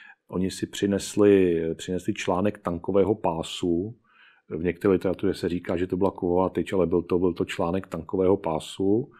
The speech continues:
A tím dostal ten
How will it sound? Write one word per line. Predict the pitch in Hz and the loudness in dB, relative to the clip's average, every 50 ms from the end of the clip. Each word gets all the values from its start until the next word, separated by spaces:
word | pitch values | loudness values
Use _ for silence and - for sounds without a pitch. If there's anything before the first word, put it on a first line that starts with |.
| - - - - - - - _ _ _ _ | -20 -20 -20 -20 -20 -20 -20 _ _ _ _
A | - - - 82 82 82 85 85 85 - _ _ _ _ - - | -12 -8 -8 -6 -6 -6 -6 -6 -8 -10 _ _ _ _ -2 4
tím | 104 98 101 107 107 104 104 104 104 107 117 - | 6 6 8 8 6 6 4 4 2 0 -2 -2
dostal | 113 98 92 - - - 98 95 98 95 | -2 -4 -4 -4 -2 2 2 4 4 4
ten | - 107 98 98 95 90 92 | 2 0 0 0 0 -2 -2